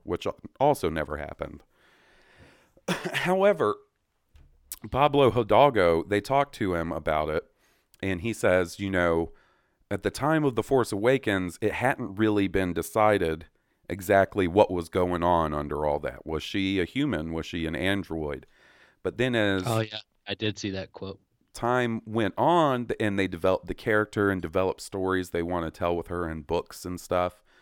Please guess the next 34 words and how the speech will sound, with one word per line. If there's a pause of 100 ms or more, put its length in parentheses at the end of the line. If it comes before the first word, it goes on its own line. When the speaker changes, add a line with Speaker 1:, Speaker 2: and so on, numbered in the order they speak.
(440)
Speaker 1:
they
decided
she
was (500)
a
human,
so
they
were
cool
with
showing
her
without
the
helmet.
Now,
that
tells
me,
that
quote
from
him (560)
tells
me
we're
probably
gonna
see
her
without
the
helmet